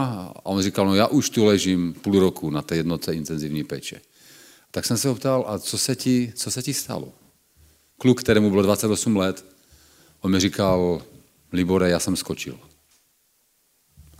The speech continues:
Představte si, skočil z jedenáctého patra. A on přežil. Přežil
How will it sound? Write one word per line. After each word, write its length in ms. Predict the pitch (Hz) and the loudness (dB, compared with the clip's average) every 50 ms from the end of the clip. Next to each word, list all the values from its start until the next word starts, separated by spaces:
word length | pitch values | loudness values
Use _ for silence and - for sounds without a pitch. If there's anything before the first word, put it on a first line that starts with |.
| - - - - _ _ _ _ _ _ _ _ _ _ | -20 -20 -20 -20 _ _ _ _ _ _ _ _ _ _
Představte 480 | _ - 95 92 - 110 101 - - 92 | _ -6 -6 0 0 0 0 0 -2 -2
si, 140 | - - 90 | -2 -2 -2
skočil 420 | - - 104 92 - - 98 95 | -2 -2 -2 -2 -2 -2 -2 0
z 60 | 82 | 2
jedenáctého 460 | 95 98 90 101 95 87 - - 101 | 2 2 2 2 0 0 0 -2 -2
patra. 380 | 87 - 80 - - - - - - - _ _ _ _ _ _ _ _ _ _ _ _ _ _ _ _ _ _ _ _ _ _ _ _ _ _ | -2 -2 -4 -4 -4 -6 -6 -8 -10 -16 _ _ _ _ _ _ _ _ _ _ _ _ _ _ _ _ _ _ _ _ _ _ _ _ _ _
A 20 | - | -8
on 120 | 85 80 | -8 -4
přežil. 400 | 80 - 98 82 65 67 65 62 - - _ _ _ _ _ _ _ _ _ _ _ _ _ _ _ _ _ _ _ _ _ _ _ _ _ _ _ _ _ _ _ _ _ _ _ _ _ _ _ _ _ _ _ _ _ _ _ _ _ _ _ _ _ _ _ _ | -2 0 -2 0 -2 -4 -8 -10 -14 -18 _ _ _ _ _ _ _ _ _ _ _ _ _ _ _ _ _ _ _ _ _ _ _ _ _ _ _ _ _ _ _ _ _ _ _ _ _ _ _ _ _ _ _ _ _ _ _ _ _ _ _ _ _ _ _ _
Přežil 640 | - - 123 123 110 117 139 147 156 151 156 151 117 | 0 4 4 6 6 8 8 8 8 8 6 4 2